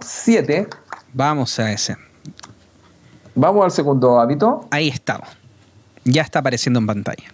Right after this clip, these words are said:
Speaker 1: Perfecto. Definir qué es lo que quiero lograr. Uy, este es un
Speaker 2: Uy.
Speaker 1: gran tema. Mire, a ver, eh, mucha gente,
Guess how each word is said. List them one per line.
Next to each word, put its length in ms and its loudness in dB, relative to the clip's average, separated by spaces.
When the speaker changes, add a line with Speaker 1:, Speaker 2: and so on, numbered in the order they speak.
Speaker 1:
Perfecto. 640 0
Definir 760 2
qué 380 4
es 240 0
lo 260 4
que 160 2
quiero 440 4
lograr. 600 4
Uy, 460 6
este 160 0
es 80 -2
un 80 4
Speaker 2:
Uy. 60 6
Speaker 1:
gran 140 2
tema. 320 -4
Mire, 260 0
a 140 4
ver, 120 -2
eh, 760 2
mucha 280 4
gente, 580 0